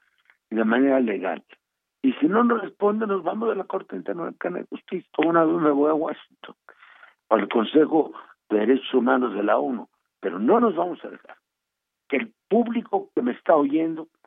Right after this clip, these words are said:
sobre todo los jóvenes, sepan que no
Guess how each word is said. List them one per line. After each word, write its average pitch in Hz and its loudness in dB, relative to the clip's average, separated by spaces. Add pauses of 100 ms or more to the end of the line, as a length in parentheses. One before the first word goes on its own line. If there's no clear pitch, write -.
(540)
sobre 139 2
todo 185 -2
los 175 -8
jóvenes, 165 -6 (720)
sepan 196 2 (220)
que 143 -6
no 196 -10